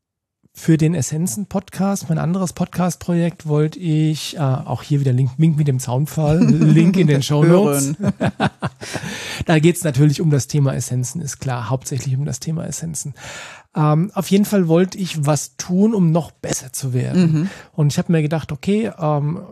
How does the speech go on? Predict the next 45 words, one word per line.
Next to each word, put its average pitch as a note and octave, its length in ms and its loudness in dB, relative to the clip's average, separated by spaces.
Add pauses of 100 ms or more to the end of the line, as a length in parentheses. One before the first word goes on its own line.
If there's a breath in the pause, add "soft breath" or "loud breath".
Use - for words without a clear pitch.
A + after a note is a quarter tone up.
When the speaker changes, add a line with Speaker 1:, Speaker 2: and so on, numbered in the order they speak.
(420)
Speaker 1:
ich - 160 -10
weiß, C#3+ 320 0
dass - 180 -8
ich D3 260 -12 (760)
gerade C#3+ 280 2
aussprechen D3 540 -2
kann, F3+ 320 0 (120)
also D3+ 160 -6
sprich, - 540 -4
ähm, C#3 640 -2 (360)
ist, - 360 -8
äh, G3 260 -8 (100)
ich - 120 -12
weiß, D#3+ 140 2
dass E3+ 140 2
ich D3+ 80 0
mich D#3 160 2
ausdrücken F#3 440 -2
kann. G#3 300 -2
Speaker 2:
Ja. G#3 140 -2 (400 loud breath)
Speaker 1:
Andererseits E3+ 480 2
gibt's - 220 -6
aber D#3 120 -6
schon F3+ 220 -2
auch D3 140 -4
sowas D3 320 -2
wie B2+ 60 2
Sprechtraining. A#2+ 840 -4
Und C3 100 -4
da F#3+ 80 4
hab F#3 60 6
ich F3+ 100 0
Speaker 2:
Mhm. A3 60 -2
Speaker 1:
mir D#3 60 -2
gedacht, C3 180 -2
na, C4+ 140 0
okay, F#3 260 -2
vielleicht D3+ 280 -2
kann E3 120 -2
man D#3 120 2
da D#3 200 0
wieder D3 160 0
mein C3+ 180 0
Liebling, D#3 300 -2
Pareto-Prinzip, D3+ 920 -2